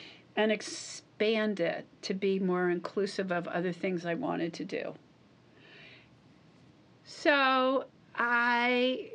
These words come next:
was restless and need, needed and wanted a change. So when the opportunity to apply for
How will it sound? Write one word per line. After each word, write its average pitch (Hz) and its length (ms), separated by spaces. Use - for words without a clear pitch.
was 220 320
restless 220 680
and 208 360
need, 214 320
needed 208 460
and 196 180
wanted 175 320
a 175 100
change. - 560
So 214 240
when 214 300
the 202 240
opportunity 233 580
to 196 200
apply 196 600
for 170 680